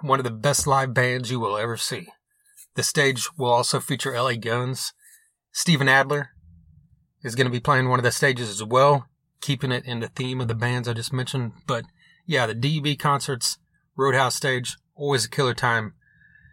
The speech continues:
Doug Burgess has been on this podcast several times talking about it the last several years. I'm sure we'll do the same again this year as well. So hit up D E B concerts dot com to be kept up to date for info on upcoming shows in Rocklahoma as well.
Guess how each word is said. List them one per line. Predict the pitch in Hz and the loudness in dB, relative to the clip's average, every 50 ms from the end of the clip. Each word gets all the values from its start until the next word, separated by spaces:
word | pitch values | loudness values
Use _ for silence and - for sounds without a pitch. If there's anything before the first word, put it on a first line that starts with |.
| _ _ _ _ - | _ _ _ _ -2
Doug | 123 135 123 117 117 | 0 0 0 2 4
Burgess | 123 123 117 117 113 - | 2 4 4 2 -2 -4
has | 127 104 113 | -4 -4 -2
been | 120 127 120 | 0 0 2
on | 117 113 | 0 0
this | 107 - - | -2 -4 0
podcast | - 123 117 110 107 - 123 117 107 | 2 2 2 2 2 0 0 0 2
several | - - 131 113 107 104 | 2 0 0 0 -2 -2
times | - 123 117 113 113 107 98 - | 0 0 0 0 0 -2 -4 0
talking | - 135 123 110 - 127 117 | 4 4 4 4 2 -2 -4
about | 113 113 117 110 | -2 -2 0 0
it | 110 117 - - _ _ _ | -2 -4 -6 -10 _ _ _
the | - | -4
last | 117 117 110 110 - - | -2 -2 -2 -2 -2 -2
several | 143 123 107 110 | -2 -2 -4 -6
years. | 104 104 104 104 110 - - - _ _ _ _ _ _ _ _ _ | -6 -6 -8 -8 -8 -8 -12 -14 _ _ _ _ _ _ _ _ _
I'm | 127 107 | -6 -6
sure | - - - 123 | -4 -4 -4 -2
we'll | 113 110 110 | -2 -4 -4
do | 113 120 | -4 -6
the | 107 101 | -4 -4
same | - - 123 117 113 110 | -2 0 0 0 0 -2
again | 104 107 120 110 107 110 | -4 -6 -6 -6 -6 -6
this | 110 113 - - - | -6 -6 -6 -6 -6
year | 117 104 | -6 -6
as | 101 98 98 | -6 -8 -8
well. | 107 110 113 117 113 110 113 - _ _ _ _ _ _ _ - - - _ _ _ _ - _ | -6 -2 0 0 0 0 -2 -8 _ _ _ _ _ _ _ -20 -20 -20 _ _ _ _ -20 _
So | - - - 117 | -8 -4 0 0
hit | 135 135 | 0 0
up | 135 127 120 113 | 0 -2 0 0
D | 135 135 131 | 0 2 2
E | 127 | 2
B | 131 127 | 0 -2
concerts | 117 - - 131 123 120 - - 127 117 - - - - - _ _ _ _ _ _ _ _ _ _ _ _ _ _ 135 | 0 2 2 2 2 2 0 -2 -4 -4 -4 -4 -4 -6 -6 _ _ _ _ _ _ _ _ _ _ _ _ _ _ -4
dot | 123 123 117 104 | -2 -2 -2 -4
com | - - 131 135 143 160 170 - _ _ _ _ _ _ _ _ - | -2 0 0 0 0 -2 -2 -4 _ _ _ _ _ _ _ _ -6
to | 123 | -6
be | 120 113 | -6 -4
kept | - - 139 123 - - 131 | 0 2 0 0 2 0 0
up | 120 - - | -2 -2 -4
to | 131 | -6
date | 117 127 127 127 127 - | -2 -2 -2 -2 -2 -6
for | - - 123 | -8 -8 -8
info | 123 123 127 120 - - 147 143 151 151 - _ _ _ _ _ _ _ _ _ _ _ - | -6 -6 -6 -6 -4 -4 -4 -4 -4 -6 -10 _ _ _ _ _ _ _ _ _ _ _ -6
on | 127 117 113 | -4 -2 -2
upcoming | 117 - - - 127 113 107 | -2 -4 -4 -4 -4 -4 -4
shows | - - - 139 135 143 143 143 - | -4 -2 0 0 0 0 -2 -2 -4
in | 131 120 | -4 -2
Rocklahoma | 120 120 107 - 117 110 123 117 113 107 | -2 -2 -2 -2 -2 -2 -2 -2 -2 -6
as | 104 101 | -6 -6
well. | 117 120 127 131 131 135 135 - - | -4 -2 0 0 0 0 -2 -6 -8